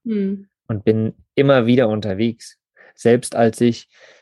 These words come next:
Speaker 2: äh, nach Griechenland gefahren bin, in dem Jahr bin ich auch, glaub, wie viel bin ich? Dreizehn, vierzehntausend Kilometer gefahren in dem Jahr.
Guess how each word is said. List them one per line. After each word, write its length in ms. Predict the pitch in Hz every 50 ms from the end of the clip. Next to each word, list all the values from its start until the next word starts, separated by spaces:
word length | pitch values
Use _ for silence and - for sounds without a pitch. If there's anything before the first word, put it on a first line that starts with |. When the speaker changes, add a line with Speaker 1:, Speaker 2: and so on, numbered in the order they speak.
| _ _ _ _ _ _
Speaker 2:
äh, 400 | 113 110 110 110 110 113 113 -
nach 220 | - 123 117 -
Griechenland 480 | - - 147 170 - 165 131 117 107 -
gefahren 400 | - 107 - 104 101 107 107 104
bin, 280 | 113 117 135 170 180 - _ _ _ _ _
in 140 | 120 113
dem 180 | 113 110 107 107
Jahr 400 | 107 104 101 107 120 147 - - -
bin 220 | - 120 117 113 110
ich 160 | 113 113 -
auch, 260 | - 139 139 135 _ -
glaub, 200 | - 110 107 104 - _ _
wie 160 | 151 123 113
viel 160 | - - 127
bin 160 | 120 131 135 135
ich? 160 | 127 - -
Dreizehn, 440 | - - 104 107 113 - - 120 110
vierzehntausend 760 | - - 120 120 - - 110 - 107 101 110 107 107 104 -
Kilometer 460 | - 107 143 143 147 165 165 127 104
gefahren 340 | 98 92 - - 95 92 90
in 140 | 90 90 92
dem 160 | 92 92 92
Jahr. 280 | 90 90 92 95 -